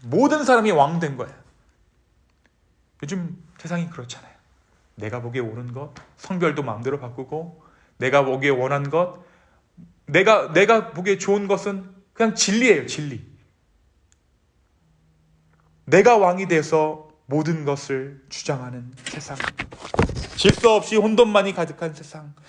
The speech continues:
내가 옳다 말하면 그냥 그것이 옳다라고 여겨지는 세상. 그 세상이 이스라엘의 현실이었습니다. 이제 하나님께서 그들 가운데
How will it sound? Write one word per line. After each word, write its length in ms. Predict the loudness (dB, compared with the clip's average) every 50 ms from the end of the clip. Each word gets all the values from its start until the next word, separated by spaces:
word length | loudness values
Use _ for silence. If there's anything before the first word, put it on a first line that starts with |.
| -20 -18 0 2
내가 200 | 4 6 8 8
옳다 340 | 8 6 6 4 4 4 4
말하면 640 | 4 2 2 0 0 -2 -4 -4 -6 -10 -16 -20 _
그냥 300 | -10 -4 -2 -2 -2 -2
그것이 300 | 0 2 2 2 4 2 -2
옳다라고 540 | -2 -2 -2 -2 0 0 0 0 2 4
여겨지는 380 | 4 4 4 2 0 0 0 0
세상. 640 | 0 -2 2 4 4 4 4 2 -4 -10 -16 -20 -20 _ _ _ _ _ _ _ _ _ _ _ _ _ _ _
그 180 | _ -4 -4 -4
세상이 580 | -4 -4 -6 -6 -6 -8 -8 -8 -10 -12 -14 -18 _ _ _ _ _ _ _ _ -16
이스라엘의 720 | -14 -14 -10 -8 -8 -8 -6 -8 -8 -10 -12 -12 -14 -18 _ _
현실이었습니다. 880 | _ -16 -14 -14 -12 -14 -14 -16 -18 -20 -20 -20 -20 -20 -20 _ _ _ _ _ _ _ _ _ _ _ _ _ _ _ _ _ _ _ _ _ _ _ _ _ -12
이제 180 | -4 0 2
하나님께서 960 | 2 2 2 0 -2 -4 -4 -6 -4 0 0 0 0 -2 -6 -12 -20 _ _ _ _ _ _ _
그들 320 | _ -4 -2 0 0 2 2
가운데 640 | 2 2 2 2 2 2 2 2 2 -4 -10 -20